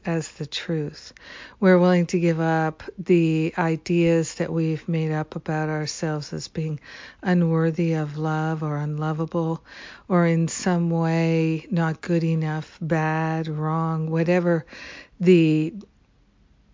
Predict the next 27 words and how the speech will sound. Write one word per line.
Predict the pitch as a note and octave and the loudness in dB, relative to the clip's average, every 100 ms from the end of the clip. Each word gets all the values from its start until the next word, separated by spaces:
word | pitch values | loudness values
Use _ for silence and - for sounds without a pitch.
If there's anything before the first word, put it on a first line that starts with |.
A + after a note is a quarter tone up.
| _ _ _ _ _ _ | _ _ _ _ _ _
story | - - - F#3+ F3+ F3 E3+ | -12 -12 2 6 6 6 6
is | E3 E3 D#3+ | 4 2 0
that | - E3+ | -2 0
we've | E3+ D#3 - | 0 -2 -2
made | E3 D#3+ | -2 0
up | D#3+ - | -2 -2
about | E3 E3 D#3+ | -2 -2 0
ourselves, | D#3+ D3+ - E3 D#3+ D#3 - | -2 -4 -4 -2 -2 -4 -4
we're | E3+ | -4
surrendering | D#3 - D#3+ F3+ F#3 E3+ D#3+ | -2 -4 -2 0 0 -2 -2
it | D3+ | -6
here | D#3+ - F3+ | -8 -6 -4
and | E3 D#3 | -4 -4
now | D3+ D3+ D#3 D3 - - - - - | -6 -4 -4 -6 -10 -20 -20 -20 -14
to | - F#3 | -2 2
that | E3 D#3+ D#3+ | 2 0 -2
higher | - - E3 E3 D#3+ | -6 -6 -2 -2 -2
Holy | C#3+ E3 D#3 D#3 | -2 -2 -2 -2
Spirit | D3+ - E3+ D#3+ D#3 - | -4 -8 -6 -6 -6 -10
self, | - E3 D#3+ - | -6 -4 -4 -6
and | D#3+ D3 - - - | -8 -8 -14 -18 -6
we're | G#3 A3 | -2 2
opening | A3+ A3+ G3+ F3 | 2 2 2 2
ourselves | D#3+ D#3 D3+ - E3 D#3+ - | 0 -2 -4 -2 -2 -2 -6
to | - F3 E3 E3 | -6 -2 -2 -2
infinite | - G3 - F3+ E3 - | -2 -2 -2 -4 -4 -4
wisdom | E3+ D#3+ - D#3+ C#3+ | -4 -4 -8 -8 -8